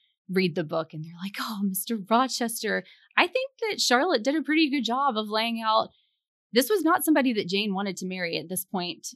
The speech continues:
in time. <laughs> He was, he was not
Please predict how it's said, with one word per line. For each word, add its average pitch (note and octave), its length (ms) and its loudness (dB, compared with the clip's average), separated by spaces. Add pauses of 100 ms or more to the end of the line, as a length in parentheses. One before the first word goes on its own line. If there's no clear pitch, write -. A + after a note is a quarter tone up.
in E3+ 140 -6
time. - 280 -4
<laughs> C4 80 6 (720)
He A4+ 160 8
was, A4 240 2 (300)
he E4+ 160 4
was F4 240 4
not A#3+ 480 6